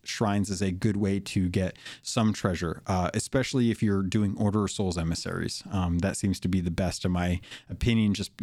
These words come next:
given the nature of being able to do, uh, one of the shrines, especially if you find a, a coral message bottle,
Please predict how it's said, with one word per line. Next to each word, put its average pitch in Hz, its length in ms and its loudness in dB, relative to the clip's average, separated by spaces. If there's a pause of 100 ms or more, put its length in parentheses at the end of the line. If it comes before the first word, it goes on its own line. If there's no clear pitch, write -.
given 104 260 2
the 95 80 4
nature 98 500 0
of 90 360 0
being 104 220 4
able 95 160 0
to - 120 -4
do, 92 360 2 (420)
uh, 95 220 2
one 110 220 2
of 110 40 2
the 101 80 0
shrines, 98 480 0
especially 165 380 0
if - 100 -4
you 131 60 4
find 113 440 2
a, 92 540 2
a 90 320 2 (300)
coral 127 360 2
message 110 460 0
bottle, 139 400 2